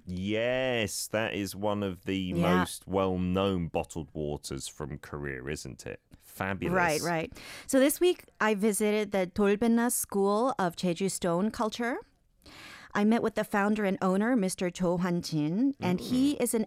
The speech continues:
Speaker 2: expert stonemason, or in Jejuo, the Jeju dialect, we call him a 돌쟁이.
Speaker 1: 돌챙이.
Speaker 2: Yeah.
Speaker 1: Oh, that's cool.
Speaker 2: Yeah, he was actually born and raised here in Jeju.
Speaker 1: Mm-hmm.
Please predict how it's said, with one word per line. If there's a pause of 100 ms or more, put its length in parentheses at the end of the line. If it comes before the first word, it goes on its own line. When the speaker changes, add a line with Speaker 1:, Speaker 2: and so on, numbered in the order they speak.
(140)
Speaker 2:
expert
stonemason,
or
in
Jejuo,
the (180)
Jeju
dialect,
we
call
him
a
돌쟁이. (500)
Speaker 1:
돌챙이. (360)
Speaker 2:
Yeah. (220)
Speaker 1:
Oh,
that's
cool. (640)
Speaker 2:
Yeah,
he
was (120)
actually
born
and
raised
here
in
Jeju.
Speaker 1:
Mm-hmm.